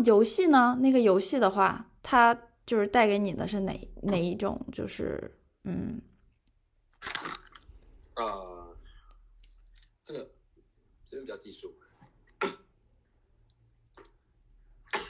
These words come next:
Speaker 2: 这边想要讲的是，游戏给我们带来的学习有很多，但其中一个主要学习是如何把数据从链上传到链下，因为链是一个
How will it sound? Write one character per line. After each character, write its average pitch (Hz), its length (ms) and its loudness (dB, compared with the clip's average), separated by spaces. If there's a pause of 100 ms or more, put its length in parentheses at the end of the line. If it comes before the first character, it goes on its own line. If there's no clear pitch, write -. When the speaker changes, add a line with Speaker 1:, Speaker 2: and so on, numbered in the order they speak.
(1300)
Speaker 2:
这 - 80 -20
边 131 140 -8
想 110 100 -10
要 113 60 -10
讲 92 140 -14
的 85 100 -18
是， 92 360 -12 (580)
游 110 120 -4
戏 - 160 -18
给 120 80 -6
我 101 40 -10
们 95 80 -16
带 110 100 -8
来 90 60 -12
的 92 100 -16
学 92 180 -16
习 95 140 -20
有 95 60 -14
很 87 140 -20
多， 92 120 -14
但 101 100 -14
其 - 80 -20
中 101 120 -16
一 104 40 -18
个 98 80 -18 (440)
主 87 140 -16
要 120 140 -10
学 90 180 -14
习 - 180 -16
是 - 300 -12 (540)
如 123 200 -4
何 131 220 -6
把 - 340 -14
数 - 300 -14
据 262 180 -16
从 92 300 -20
链 117 160 -10
上 110 160 -16
传 90 160 -20
到 95 100 -14
链 92 160 -14
下， - 220 -20 (480)
因 - 100 -10
为 160 240 -10 (1600)
链 185 220 -6
是 165 140 -14
一 170 60 -4
个 147 80 -4